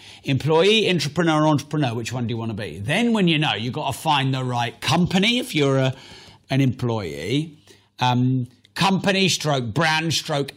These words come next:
agency if you're an intrapreneur, 'cause we, this is an agency, and then the right business model if you're an entrepreneur and you wanna work for yourself. Now,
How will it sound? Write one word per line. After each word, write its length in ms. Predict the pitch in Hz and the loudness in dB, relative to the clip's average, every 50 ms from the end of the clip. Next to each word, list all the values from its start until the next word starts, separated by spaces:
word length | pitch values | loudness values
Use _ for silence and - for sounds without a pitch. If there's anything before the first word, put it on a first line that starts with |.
| 170 | 0
agency 1000 | 170 175 175 175 143 - 156 156 147 139 123 117 - - 160 151 139 135 135 135 | 0 2 2 0 0 0 0 0 -2 -2 -4 -6 -6 -4 -4 -2 -2 0 0 0
if 180 | 135 135 139 135 | -2 -2 -2 -2
you're 380 | 135 135 135 135 135 131 131 | 0 0 0 0 0 0 0
an 80 | 127 127 | 0 0
intrapreneur, 920 | 135 135 135 120 - - 127 - - 131 120 117 107 95 95 113 135 160 175 | 0 0 0 -2 -2 -4 -6 -4 -4 -2 -2 -2 -4 -4 -6 -8 -8 -8 -8
'cause 120 | - 120 98 | -8 -6 -4
we, 160 | 113 131 117 | -2 -2 -2
this 200 | 104 147 - - | 0 0 0 0
is 100 | 127 107 | 2 0
an 80 | 123 | 0
agency, 880 | 123 123 127 123 120 95 120 113 95 85 - - 110 92 104 117 160 - - - - - - - - - - - - - - - - - - _ _ _ _ - | 0 0 0 0 0 -2 -4 -6 -6 -8 -8 -8 -8 -8 -6 -8 -8 -10 -14 -20 -20 -20 -20 -20 -20 -20 -20 -20 -20 -20 -18 -18 -18 -18 -20 _ _ _ _ 0
and 240 | 175 160 160 160 156 | 0 2 2 2 2
then 260 | 165 170 170 170 160 | 2 2 2 2 2
the 240 | 160 160 135 202 185 | 2 4 4 4 4
right 240 | 180 180 180 156 127 | 4 4 2 2 2
business 400 | 233 254 - - 175 143 - - | 0 0 0 0 -2 -4 -4 -4
model 300 | 127 120 123 117 160 175 | -6 -6 -6 -6 -6 -6
if 120 | 165 170 | -6 -4
you're 160 | 175 180 180 | -4 -2 -2
an 60 | 196 | 0
entrepreneur 720 | 247 277 254 185 - 131 - - 127 113 101 98 82 76 82 | 0 2 0 0 -2 -4 -6 -6 -6 -8 -8 -8 -12 -12 -10
and 80 | 107 | -8
you 80 | 120 127 | -6 -6
wanna 160 | 135 143 147 | -4 -2 -2
work 180 | 151 160 156 143 | -2 -2 -4 -4
for 120 | - 170 | -6 -4
yourself. 480 | 175 175 - 233 220 165 113 104 - 127 | -4 -2 0 2 2 2 0 -2 -2 0
Now, 320 | 139 143 139 143 139 139 | 0 2 2 2 0 -2